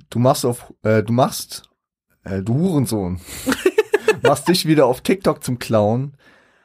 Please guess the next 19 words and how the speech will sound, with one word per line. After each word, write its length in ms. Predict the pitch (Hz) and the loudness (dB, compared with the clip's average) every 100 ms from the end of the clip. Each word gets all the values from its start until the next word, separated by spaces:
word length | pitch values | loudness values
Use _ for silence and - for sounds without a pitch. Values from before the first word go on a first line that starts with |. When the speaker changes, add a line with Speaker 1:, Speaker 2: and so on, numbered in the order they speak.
| _ - | _ -4
Speaker 1:
Hab 220 | 151 147 | -2 0
mich 260 | 139 139 | -2 -2
neulich 460 | 123 135 147 147 - | 0 2 2 -2 -2
wieder 160 | 131 131 | 0 0
in 80 | |
der 100 | 131 127 | 2 0
Disco 400 | 160 - 139 113 | 0 -2 -4 0
gehauen. 640 | 104 101 95 110 143 147 | 0 2 0 0 -4 -6
Im 160 | 113 110 | -4 -2
Anzug 420 | 131 151 - 143 | 0 -2 -4 -6
und 140 | 113 - | -2 -2
auf 120 | - | -2
Koks, 480 | - 156 117 - - | -4 -2 -4 -8 0
à 80 | 101 | 2
la 120 | 98 | 2
Christopher 540 | - 123 - 117 113 | -2 -6 -2 0 0
Daum. 440 | 107 117 107 92 - _ _ _ _ _ _ _ _ - | 0 0 -2 -6 -10 _ _ _ _ _ _ _ _ -4
War 120 | 101 | -2
das, 140 | 98 | -2